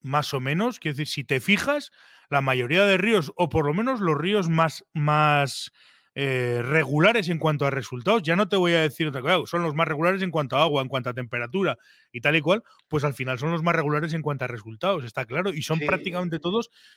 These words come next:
Speaker 1: que la gente haga sus, sus propias elucubraciones. Quiero decir, vamos a
Speaker 2: Sí,
Speaker 1: pensar
Speaker 2: pero,
Speaker 1: todos en
Speaker 2: pero
Speaker 1: ríos
Speaker 2: tam-, pero
Speaker 1: y, y estamos
Speaker 2: también
Speaker 1: hablando
Speaker 2: te
Speaker 1: todos de ríos regulados, ¿eh?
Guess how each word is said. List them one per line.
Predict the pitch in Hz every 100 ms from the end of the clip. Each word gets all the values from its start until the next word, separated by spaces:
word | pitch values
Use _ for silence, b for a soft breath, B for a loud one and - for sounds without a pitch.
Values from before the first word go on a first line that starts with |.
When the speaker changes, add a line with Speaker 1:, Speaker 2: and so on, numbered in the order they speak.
| b _ - -
Speaker 1:
que | 131
la | 107
gente | 147 143 214
haga | 208 170
sus, | 151 -
sus | 156 156
propias | - 151 156 143
elucubraciones. | 147 127 127 117 240 247 156
Quiero | 170 165
decir, | 147 B B B
vamos | 156 185
a |
Speaker 2:
Sí, | 175
Speaker 1:
pensar | 165 180 143
Speaker 2:
pero, | 208
Speaker 1:
todos | 190 131
en | 131
Speaker 2:
pero | 135
Speaker 1:
ríos | 208 277
Speaker 2:
tam-, | - - -
pero | 151
Speaker 1:
y, | 156 165
y | 160
estamos | 180 202
Speaker 2:
también |
Speaker 1:
hablando | 220 233 220
Speaker 2:
te |
Speaker 1:
todos | 254 277 185
de | 170
ríos | 165 151
regulados, | 135 190 226 123
¿eh? | 147